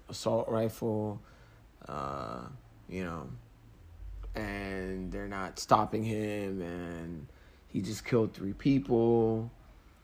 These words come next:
This is crazy. White privilege, um, white supremacy,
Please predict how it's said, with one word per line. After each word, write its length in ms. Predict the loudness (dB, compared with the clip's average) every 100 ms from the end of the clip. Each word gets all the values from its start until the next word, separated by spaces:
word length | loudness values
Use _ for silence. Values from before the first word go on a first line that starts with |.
| -20 -20 -18 -12 -10 -10 -14 -14 -12
This 180 | -8
is 140 | -6 -4
crazy. 880 | 4 8 8 6 2 2 2 -2 -8 -16 -20 -20 -20 -6
White 260 | 0 0 0
privilege, 1000 | 6 6 8 4 6 4 2 -6 -12 -16 -18 -20 -20 -18 -14 -8
um, 420 | -4 -4 -4 -2
white 220 | -2 -2
supremacy, 1120 | -4 -2 -2 0 -4 -4 -2 0 0 -2 -4